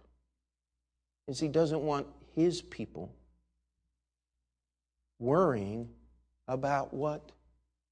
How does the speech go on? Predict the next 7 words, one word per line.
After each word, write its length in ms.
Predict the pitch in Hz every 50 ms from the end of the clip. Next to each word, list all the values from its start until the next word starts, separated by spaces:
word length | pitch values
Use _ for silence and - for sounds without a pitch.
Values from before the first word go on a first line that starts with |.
| - -
unsaved 580 | 156 175 170 151 - - 170 175 185 165 - -
people 360 | 151 147 139 - 139 127 120
are 80 | 123
doing, 400 | 117 113 127 156 185 170 143 131
because 560 | 120 139 120 - - 139 135 135 131 123 - - - _ _ _ _ _ _ _ _ _ _ _ _ _ _ _ _ _ _ _ _ _ - 120
you're 500 | 120 139 165 175 170 160 139 127 127 127 - - - _ _ _ -
not 460 | 135 139 139 135 135 139 147 - -